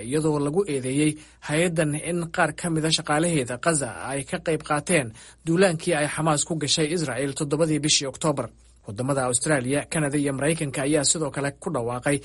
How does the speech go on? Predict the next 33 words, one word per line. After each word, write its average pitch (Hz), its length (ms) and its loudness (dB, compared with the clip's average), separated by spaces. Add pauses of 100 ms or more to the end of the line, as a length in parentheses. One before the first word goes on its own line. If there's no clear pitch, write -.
(220)
inay 170 220 2 (340)
hay-addaasi 151 680 2 (160)
kaalmada 151 440 2
ka 170 120 -2
joojiyeen. 139 500 0 (800)
Jimcihii 196 340 2
shalayna, 165 440 2
Aqalka 160 360 -4
Cad 160 160 2
ee 156 100 -2
Maraykanka 156 540 0
ayaa 151 240 2
sheegay 135 340 0
inuu 156 240 0
rajo 143 240 -2
ka 160 120 -4
qabo 143 260 -2 (320)
horumar 175 380 4
laga 180 180 2
gaaro 160 360 4 (120)
wadahadallada 147 800 0
la 135 120 -4
doonayo 147 500 0
in 160 120 -4
lagu 165 160 2
sii 175 200 2
daayo 135 360 0 (460)
lahaystayaasha 135 760 0
Israel 151 500 0
ee 151 140 0
weli 156 260 2
gacanta 160 420 0
Xamaas 151 440 2